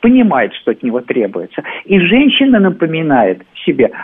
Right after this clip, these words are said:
она может быть старшим лейтенантом, она может быть, там, не знаю, майором, кем угодно себя вот понимает.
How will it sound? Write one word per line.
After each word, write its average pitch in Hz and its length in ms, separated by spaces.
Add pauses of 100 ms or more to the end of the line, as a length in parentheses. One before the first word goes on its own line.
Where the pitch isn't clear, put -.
она 117 280
может 139 300
быть 135 180
старшим 131 380
лейтенантом, 123 680
она 139 200
может 156 280
быть, 156 160
там, 160 160
не 156 80
знаю, 147 260
майором, 139 480
кем 147 240
угодно 131 520
себя 120 280 (420)
вот 120 200
понимает. 117 600